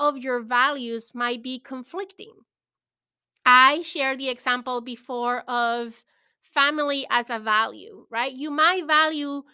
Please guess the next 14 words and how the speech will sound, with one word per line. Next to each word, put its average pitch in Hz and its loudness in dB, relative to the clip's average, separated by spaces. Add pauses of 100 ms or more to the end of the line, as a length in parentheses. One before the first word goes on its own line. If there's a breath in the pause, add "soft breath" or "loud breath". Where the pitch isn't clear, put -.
(200 soft breath)
your 226 -4
family 311 -2
and 196 -8
spending 311 -8
quality 294 -6
time 277 -10
with 269 -12
your 254 -10
family, 262 -10
but 233 -14
you 277 -10
might 285 -4
also 330 -8
value 262 -2